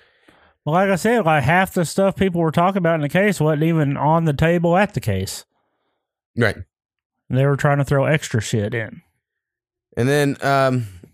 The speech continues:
Speaker 2: yeah, I don't know. I just think it's weird everyone wants people treated worse. And again, I
Speaker 1: That
Speaker 2: think
Speaker 1: is crazy. So you're gonna treat people that didn't even treat you this way? You're, you in, because of ancestors that they didn't even know or meet?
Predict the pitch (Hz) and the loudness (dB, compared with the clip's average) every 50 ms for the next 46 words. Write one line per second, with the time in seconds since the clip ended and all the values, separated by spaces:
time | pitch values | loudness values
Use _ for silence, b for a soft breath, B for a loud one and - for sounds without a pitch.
0 | _ _ - 113 104 95 87 - 139 135 120 98 120 156 185 190 - 214 202 190 | _ _ 0 0 0 0 0 0 0 0 0 0 0 0 0 0 0 0 0 0
1 | 185 - - 165 160 156 151 147 143 147 143 135 135 131 127 120 - - - - | -2 -2 0 0 2 2 2 2 2 0 0 0 0 0 0 0 -2 -4 -6 -8
2 | - - - _ - 143 123 107 104 - - - - 127 113 104 98 95 92 90 | -12 -20 -20 _ -2 -2 0 0 -2 -2 -2 -2 -2 0 0 0 0 0 0 -2
3 | 95 90 - - - - - - - - b b b b b b b b - 160 | -2 -2 -4 -6 -10 -10 -10 -10 -12 -16 b b b b b b b b -2 0
4 | 175 180 190 175 147 151 147 202 - 339 392 427 403 - - - 233 196 196 175 | 2 2 0 2 2 0 0 0 0 2 2 0 -2 -2 0 0 0 2 0 0
5 | 180 175 - 208 196 202 196 220 220 202 - 226 233 208 - 214 226 233 220 233 | -2 -2 0 0 0 2 2 0 0 0 0 -2 -2 0 0 0 0 2 0 0
6 | 214 180 170 165 180 214 214 202 220 220 214 190 - - 190 202 214 196 - 240 | 0 0 0 2 2 0 2 2 0 0 0 0 0 0 0 0 0 0 0 0
7 | 240 220 240 240 - - 240 247 254 262 269 247 b b b b b b b _ | 0 0 0 -2 0 0 0 2 2 0 0 -2 b b b b b b b _
8 | 147 156 165 175 180 180 180 180 180 180 165 165 165 170 156 - 196 190 180 170 | -2 0 0 2 2 2 2 2 2 0 0 0 0 -2 0 0 0 2 2 2
9 | 165 156 147 135 127 120 117 117 123 - - 139 147 175 196 185 - - 208 214 | 2 2 2 2 2 0 -2 -4 -8 -8 -4 -2 0 2 0 0 0 0 0 0
10 | 208 - - 220 226 226 214 180 165 156 147 - 170 165 165 196 202 190 185 185 | 0 -2 -2 0 0 0 0 0 0 -2 0 0 0 0 2 0 2 2 2 2
11 | 175 147 131 123 120 117 117 127 147 170 190 208 226 220 180 143 131 143 165 202 | 2 2 2 2 2 0 0 0 2 2 2 2 2 2 0 0 0 2 2 2
12 | 226 214 - - - | 0 0 -4 -8 -16